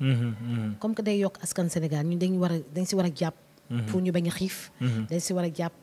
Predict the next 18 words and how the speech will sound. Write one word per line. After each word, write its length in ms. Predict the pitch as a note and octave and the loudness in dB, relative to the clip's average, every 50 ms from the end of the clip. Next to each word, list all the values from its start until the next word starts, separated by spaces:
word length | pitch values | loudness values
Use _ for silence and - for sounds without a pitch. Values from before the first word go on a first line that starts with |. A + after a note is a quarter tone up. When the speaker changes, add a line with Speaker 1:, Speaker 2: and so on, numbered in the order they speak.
| - - - - | -20 -20 -18 -8
Speaker 2:
pour 120 | - F3 | -6 -4
ñu 120 | F3 E3+ E3 | -4 -4 -2
toppatoo 400 | - F3+ - - - - F3+ E3 | -2 -2 -4 -4 -4 -2 0 0
leen 140 | E3+ E3 | 0 -2
seen 200 | - - F3 D#3+ | -2 -2 -4 -4
programme 380 | D3+ - E3+ D#3 D3 D#3+ D3+ D3+ | -4 -4 -6 -4 -2 -2 -4 -2
vaccinal. 460 | D#3 E3 - - - D3+ D3+ D3+ D#3 E3+ - - - - | -4 -4 -4 -2 -4 -2 -4 -6 -8 -10 -14 -18 -10 -2
Speaker 1:
Mhm. 180 | - B2+ A#2 A2 | -2 0 0 2
Speaker 2:
Dañ 120 | A2 G3 | 2 0
si 120 | F3+ - F#3+ | 0 0 0
war 120 | F3+ F3 | 0 0
a 40 | F3 E3 | -2 -2
jàpp 240 | - F3 E3 - - | -2 -4 -6 -4 -4
ñuy 200 | E3+ F3 F3 F3 | -4 -4 -2 -2
màgg. 360 | E3 E3 F3+ F#3+ F#3 D#3+ C3+ - - - - - | -2 -2 -2 -2 -4 -6 -8 -14 -16 -18 -8 -2
Speaker 1:
Mhm. 280 | C3 C3 B2 A2+ A2 G#2 - - - - - - - - | 0 0 0 0 -2 -4 -6 -10 -20 -20 -20 -20 -18 -8
Speaker 2:
Di 120 | D3 E3+ | -4 -2
màgg 380 | E3 E3+ E3+ F3 F3+ E3+ D3 D3+ | -2 0 0 0 0 -2 -4 -6